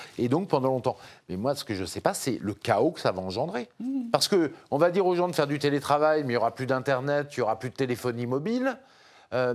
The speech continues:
Speaker 1: et puis, qu'est-ce que ça va faire sur les ser-, systèmes d'urgence, euh, qui sont reliés à la téléphonie ? Qu'est-ce que ça va faire sur le congélateur des restaurateurs, des, des entreprises alimentaires, des gens ?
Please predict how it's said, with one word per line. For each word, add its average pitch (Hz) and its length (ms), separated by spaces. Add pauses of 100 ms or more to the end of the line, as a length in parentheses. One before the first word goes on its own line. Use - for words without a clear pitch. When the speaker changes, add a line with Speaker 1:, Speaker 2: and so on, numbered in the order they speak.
Speaker 1:
et 127 100
puis, 139 180
qu'est-ce 151 220
que 160 80
ça 151 140
va 135 100
faire 143 180
sur 131 160
les 123 80
ser-, 113 320
systèmes 104 540
d'urgence, 190 800 (400)
euh, 101 140
qui 110 160
sont 113 180
reliés 107 420
à 98 80
la 95 80
téléphonie ? 165 560
Qu'est-ce - 160
que - 60
ça 123 120
va 117 40
faire 135 180
sur - 120
le 101 80
congélateur 127 580
des 107 120
restaurateurs, 139 600
des, 160 140 (320)
des 120 160
entreprises 123 400
alimentaires, 147 460
des 139 200
gens ? 202 300